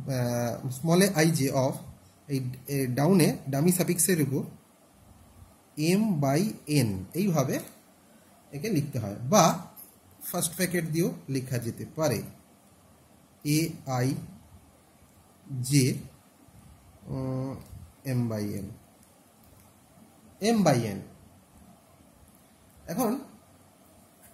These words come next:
এই যে matrix দেখতে পাওয়া যাচ্ছে এখানে, একে কি কি চিহ্নের মাধ্যমে প্রকাশ করা যায়, যেমন এটাও star marks,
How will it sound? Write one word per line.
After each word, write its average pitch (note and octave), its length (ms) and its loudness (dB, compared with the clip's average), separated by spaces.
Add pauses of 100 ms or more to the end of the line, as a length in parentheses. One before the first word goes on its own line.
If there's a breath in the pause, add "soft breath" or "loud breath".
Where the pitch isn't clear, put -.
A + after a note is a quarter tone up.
(340)
এই F3+ 80 -4
যে G#3 60 4 (100)
matrix E3+ 400 0
দেখতে D3+ 220 -4
পাওয়া B2+ 180 0
যাচ্ছে A2+ 260 -8
এখানে, E3+ 200 -10 (1200 loud breath)
একে G#3 140 -6 (100)
কি G#3+ 180 0
কি A3+ 140 2 (920)
চিহ্নের G3+ 400 2
মাধ্যমে E3+ 300 2
প্রকাশ C3 240 -4
করা G#2 140 -6
যায়, B2 140 -2
যেমন G3 180 4 (460)
এটাও E3+ 240 -2
star C#3+ 240 -2
marks, - 240 -4